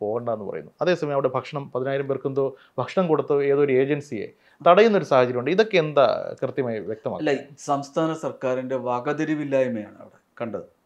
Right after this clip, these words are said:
Speaker 1: ഉം.
Speaker 2: അവിടെ ദുരന്ത മുഖത്ത് പ്രവർത്തിച്ചുകൊണ്ടിരുന്നവർക്ക് ഭക്ഷണം കിട്ടിയില്ല.
Speaker 1: ഉം.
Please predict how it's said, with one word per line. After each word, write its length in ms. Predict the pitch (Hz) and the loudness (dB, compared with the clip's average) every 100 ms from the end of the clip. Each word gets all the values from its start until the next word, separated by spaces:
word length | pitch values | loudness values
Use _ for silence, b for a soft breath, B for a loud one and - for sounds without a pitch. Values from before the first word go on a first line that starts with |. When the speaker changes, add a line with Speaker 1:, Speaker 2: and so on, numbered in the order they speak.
| _ | _
Speaker 1:
ഉം. 180 | - - _ _ _ 139 | -20 -20 _ _ _ -2
Speaker 2:
അവിടെ 220 | 147 175 | 6 6
ദുരന്ത 340 | 143 147 160 | 6 2 6
മുഖത്ത് 360 | 180 165 170 170 | 6 6 2 -2
പ്രവർത്തിച്ചുകൊണ്ടിരുന്നവർക്ക് 1000 | 160 135 135 156 156 151 139 147 147 156 | -2 -4 -4 -4 -4 -4 -4 -6 -6 -4
ഭക്ഷണം 380 | 147 180 180 | -4 0 0
കിട്ടിയില്ല. 340 | 165 151 131 101 | 0 -2 -4 -6
Speaker 1:
ഉം. 400 | - _ 104 | -10 _ -20